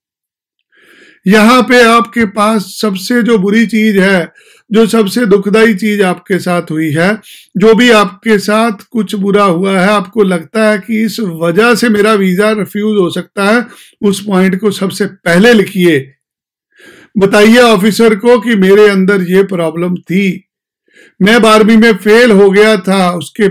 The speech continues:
बाद मैंने दोबारा पढ़ाई करी और मैं नब्बे परसेंट नंबरों से पास हुआ। जब आप अपनी जो योग्यता है वही बताई जा रहे हो,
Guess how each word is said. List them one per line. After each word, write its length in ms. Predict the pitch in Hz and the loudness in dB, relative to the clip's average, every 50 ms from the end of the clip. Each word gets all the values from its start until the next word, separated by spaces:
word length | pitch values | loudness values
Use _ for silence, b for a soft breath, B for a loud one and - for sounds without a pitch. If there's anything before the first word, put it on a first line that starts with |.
| 160 | -2
बाद 280 | 151 175 180 202 233 233 | -4 -4 -2 -2 0 0
मैंने 320 | 202 208 202 202 208 208 196 | 0 0 0 0 0 -2 -2
दोबारा 480 | 165 - 175 160 170 175 185 202 208 185 | -4 -6 -6 -4 -2 -2 -2 -2 -2 -4
पढ़ाई 340 | 175 202 175 165 170 170 180 | -4 -4 -4 -2 -2 -2 -2
करी 380 | 180 185 180 196 220 233 247 - b b b b b b - | -2 -2 -2 0 0 0 -2 -4 b b b b b b 0
और 140 | 220 214 196 | 0 2 2
मैं 120 | 202 202 | 2 0
नब्बे 300 | 196 208 202 185 240 240 214 | 0 0 2 2 4 4 4
परसेंट 380 | 226 196 180 208 202 196 185 | 2 0 0 -2 -2 -2 -2
नंबरों 360 | 185 185 180 170 175 180 180 160 | -2 -2 -2 -2 -4 -4 -4 -4
से 100 | 165 175 | -6 -8
पास 300 | 165 170 156 151 143 131 - | -10 -10 -12 -12 -12 -14 -16
हुआ। 200 | 139 135 - _ _ _ _ _ _ _ _ _ _ _ _ _ _ _ _ _ _ _ _ _ _ _ _ _ _ _ _ _ _ b b b b b b b b b | -18 -18 -20 _ _ _ _ _ _ _ _ _ _ _ _ _ _ _ _ _ _ _ _ _ _ _ _ _ _ _ _ _ _ b b b b b b b b b
जब 240 | 165 226 233 220 254 | 0 2 2 4 4
आप 260 | 254 262 254 233 - - - _ - 233 | 2 2 0 -2 -4 -10 -20 _ -8 -8
अपनी 720 | 202 190 - 262 226 240 247 247 254 247 202 190 - - _ _ _ - - - | -8 -6 -4 -2 0 2 2 2 0 0 -2 -6 -10 -20 _ _ _ -20 -18 -16
जो 220 | 165 160 208 220 226 | -8 -4 -2 0 0
योग्यता 680 | 185 170 202 202 196 185 190 226 240 226 254 247 247 233 | 0 2 2 2 2 2 0 0 -2 -2 -2 0 0 2
है 160 | 220 226 254 240 | 2 2 0 0
वही 260 | 196 175 185 226 240 | 2 2 2 2 2
बताई 400 | 226 254 190 226 208 202 202 196 | 2 0 0 0 0 2 2 2
जा 180 | 185 190 180 170 | 2 0 0 0
रहे 160 | 165 160 156 | 0 -2 -2
हो, 280 | 156 160 156 160 190 | -2 -4 -6 -10 -12